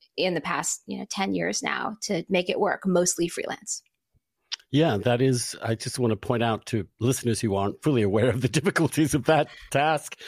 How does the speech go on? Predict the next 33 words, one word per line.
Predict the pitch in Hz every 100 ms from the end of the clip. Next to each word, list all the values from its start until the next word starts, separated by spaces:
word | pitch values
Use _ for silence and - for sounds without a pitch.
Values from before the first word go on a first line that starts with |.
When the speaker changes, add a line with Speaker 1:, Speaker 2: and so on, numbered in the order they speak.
| - -
Speaker 2:
that's | 170 156
quite | - 196
impressive | 156 - 185 143 120 101
in | 127
the | 127 117 -
early | 123 123 110 104 -
twenty-first | - 131 113 - 110 -
century. | 123 104 104 98
It's | 101 -
not | 120 123
been | 117 107
the | 101 95 _ - - - -
greatest | 123 107 98 -
time | - 123 101 95 95
for | - 98
journalists. | 113 107 98 -
Has | 82
only | 101 98
recently | 90 110 - 107 92
begun | 95 98 95
to | -
sort | - 87
of | - _ _ _ _ -
improve | 123 113 - 143 107
a |
little | 101 110 151 120
bit | 92 85 107
with | 95
some | 110
of | 101
the | 95
models | 95 95 90 85
like, | 90 85 _